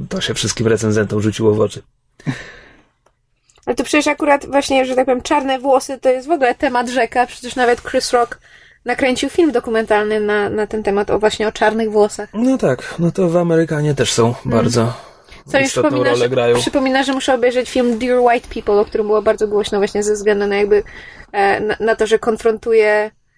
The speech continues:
Speaker 2: jakby współczesną czarną młodzież właśnie z tymi wszystkimi jakby, y, stereotypami, właśnie kwestiami rasowymi w Stanach i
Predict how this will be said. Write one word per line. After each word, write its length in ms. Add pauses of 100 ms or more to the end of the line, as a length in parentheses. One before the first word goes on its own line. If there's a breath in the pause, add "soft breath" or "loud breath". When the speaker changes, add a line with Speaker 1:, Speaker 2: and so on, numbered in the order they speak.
(320)
Speaker 2:
jakby 440
współczesną 1500 (120)
czarną 500
młodzież 600
właśnie 320
z 100
tymi 420
wszystkimi 460
jakby, 420 (560 loud breath)
y, 140 (240)
stereotypami, 1400
właśnie 240
kwestiami 380
rasowymi 480
w 60
Stanach 760
i 260